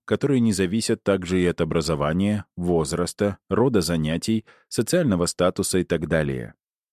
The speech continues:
Социофобия может перейти в хроническую форму и длиться годами, десятилетиями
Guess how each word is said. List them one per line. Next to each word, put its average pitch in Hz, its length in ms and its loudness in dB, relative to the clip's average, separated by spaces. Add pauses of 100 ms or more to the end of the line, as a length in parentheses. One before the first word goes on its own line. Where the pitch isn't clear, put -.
(140)
Социофобия 127 640 2
может 117 320 0
перейти 107 340 0
в 92 60 -2
хроническую 90 720 0
форму 120 500 2
и 117 100 -4
длиться 98 380 0
годами, 92 640 0 (100)
десятилетиями 104 1120 0